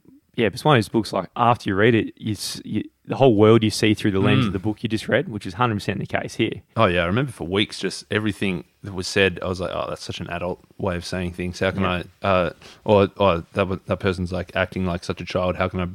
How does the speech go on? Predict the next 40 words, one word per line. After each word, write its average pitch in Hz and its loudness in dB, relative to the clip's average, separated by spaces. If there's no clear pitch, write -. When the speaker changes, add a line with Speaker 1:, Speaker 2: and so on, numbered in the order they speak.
Speaker 2:
use 98 0
the 90 -6
parent 92 0
to 92 -6
bring 90 -2
them 87 -2
back 90 0
to - -4
an 90 -2
adult? 90 0
And 90 -2
Speaker 1:
Yeah. 95 -4
Speaker 2:
it - -20
was 104 -2
good, 185 4
though. 85 2
But, 92 -2
like, 101 2
so 131 4
one 127 6
example 104 2
is 92 -2
he 95 -2
says, 95 2
uh, 90 2
I 92 -8
think 113 -2
there's 92 -6
just - -12
a 95 -6
made-up 90 -6
one. 92 -2
An 107 -2
adult 117 6
would 117 2
say, 101 6
"It's 101 -4
sunny 110 4
outside 95 0
today." - -8